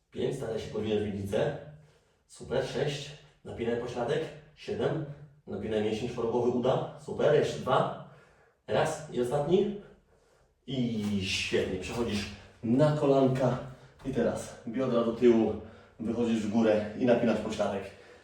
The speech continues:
Dziesięć razy. Podwin tutaj na końcu miednicę. Dwa. Trzy. Cztery. Pięć.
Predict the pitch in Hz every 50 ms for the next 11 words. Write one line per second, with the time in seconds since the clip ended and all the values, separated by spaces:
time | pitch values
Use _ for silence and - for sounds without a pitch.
0 | - - - 127 131 127 120 101 - 104 98 98 92 - - - - - - -
1 | - _ - 139 143 139 123 139 151 143 - - - 135 123 120 117 131 131 123
2 | - 127 127 117 113 120 113 101 101 98 - - 123 - - - - - - -
3 | _ _ _ _ _ _ _ _ _ _ _ _ _ _ _ _ _ _ _ _
4 | _ _ _ _ _ _ _ _ _ - - - - - 147 - - - - -
5 | - - - - _ _ _ _ _ _ _ _ _ _ _ _ _ _ _ _
6 | _ _ _ _ _ _ _ - - - - _ _ _ - - - - - 135
7 | 127 123 127 - - - - - - - - - _ _ _ _ _ _ _ _
8 | _ _ _ _ _ _ _ _ _ _ _ _ _ _ _ _ _ _ _ _
9 | _ _ _ _ _ - - 139 131 127 127 - -